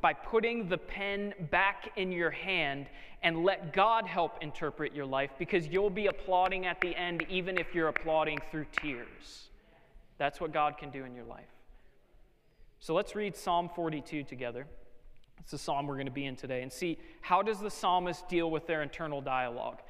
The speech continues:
How do they deal with their internal meditations, their ruminating thoughts?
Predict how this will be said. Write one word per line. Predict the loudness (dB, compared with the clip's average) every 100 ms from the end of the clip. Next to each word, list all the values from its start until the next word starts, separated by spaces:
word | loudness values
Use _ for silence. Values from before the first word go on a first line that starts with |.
| -16 -10
How | 4 6 6
do | 6
they | 4 2
deal | 2 4 4
with | 2
their | 2 2
internal | 0 -2 -2 0
meditations, | 2 2 2 -2 0 0 -2 -4 0
their | 0
ruminating | 0 0 2 2 2 2 0
thoughts? | -2 2 4 4 0